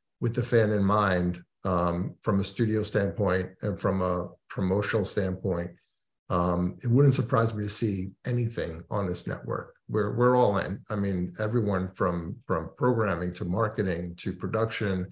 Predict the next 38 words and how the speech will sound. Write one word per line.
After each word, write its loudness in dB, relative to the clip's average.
um, -2
everyone 2
is -2
really 2
behind -2
this -2
and -2
excited 0
about -4
it. -10
So 2
I'd, 2
I'd, -4
I'd -4
like 0
to 2
think 0
that 2
you're 0
gonna 0
see -4
some -2
pretty -2
good -4
stuff -2
there. 2
But, 4
uh, 4
you 0
know, 4
it's, -4
it's -4
still 2
honestly -2
in -2
the 0
middle 0
of, -6